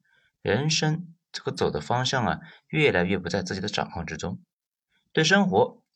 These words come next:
越来越失望，于是就聚集在豆瓣小组里边互相忌讳，或者呢，成立了“九八五废物引进计划”。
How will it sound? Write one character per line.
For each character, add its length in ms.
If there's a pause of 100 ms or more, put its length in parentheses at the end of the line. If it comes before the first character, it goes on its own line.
越 100
来 80
越 120
失 200
望， 240 (840)
于 140
是 340 (120)
就 340
聚 180
集 160
在 320
豆 140
瓣 160
小 180
组 140
里 100
边 300
互 260
相 180
忌 160
讳， 280 (340)
或 220
者 80
呢， 240 (120)
成 220
立 60
了 240 (280)
“九 240
八 300
五 220 (100)
废 300
物 260
引 180
进 200
计 100
划”。 240